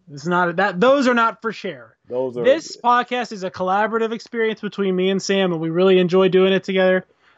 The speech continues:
Speaker 1: Um, the podcast wise.
Speaker 2: Yeah,
Speaker 1: Uh,
Speaker 2: yeah, yeah. And, but, but,
Speaker 1: the
Speaker 2: but, but
Speaker 1: blogs.
Speaker 2: that, that is him. That is him. And, but we want your input. We want your feedback and
Speaker 1: Absolutely.
Speaker 2: everything, 'cause we, it energizes us. We know as soon as we get your feedback and we feed off you,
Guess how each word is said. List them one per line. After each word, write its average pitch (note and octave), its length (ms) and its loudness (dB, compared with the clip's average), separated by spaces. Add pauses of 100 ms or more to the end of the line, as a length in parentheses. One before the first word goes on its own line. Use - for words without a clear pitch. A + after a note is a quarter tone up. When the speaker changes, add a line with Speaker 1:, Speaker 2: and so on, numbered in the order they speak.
Speaker 1:
Um, D3+ 220 -2
the C#3+ 100 -8
podcast F3+ 640 2
wise. E3 360 2 (220)
Speaker 2:
Yeah, A2+ 100 -6 (140)
Speaker 1:
Uh, D3+ 400 2
Speaker 2:
yeah, G#2 120 -6 (120)
yeah. G#2+ 60 -12 (320)
And, A#2+ 100 -10
but, C#3 140 4
but, C3+ 100 2
Speaker 1:
the C3+ 60 6
Speaker 2:
but, E3+ 80 0 (100)
but G#3 220 4
Speaker 1:
blogs. - 180 -18 (1200)
Speaker 2:
that, G#2+ 220 -4
that B2 160 2
is D3 120 -4
him. D3 320 -4 (120)
That A2 160 -6
is B2 120 -6
him. A#2+ 300 -8 (100)
And, A2+ 120 -12
but A#2+ 140 2
we A#2 120 -4
want D#3 320 -2
your F3 100 0
input. D3 440 -2
We A#2+ 60 -6
want E3 260 -4
your E3 80 -2
feedback F3+ 340 -4
and D3+ 60 4
Speaker 1:
Absolutely. C3+ 280 0
Speaker 2:
everything, A2 420 -6
'cause A2 200 -2
we, B2 220 -4
it A#2 200 -4
energizes D#3+ 640 0
us. G#3+ 300 2 (260)
We A#2+ 140 -6
know A2+ 180 -2
as A2 120 -6
soon D#3 180 -4
as C#3+ 40 -8
we D3+ 100 -8
get D3 180 -6
your E3+ 120 0
feedback E3 560 -4
and B2 120 -6
we A#2+ 100 -6
feed C#3 260 -2
off B2+ 240 0
you, G#3+ 300 -2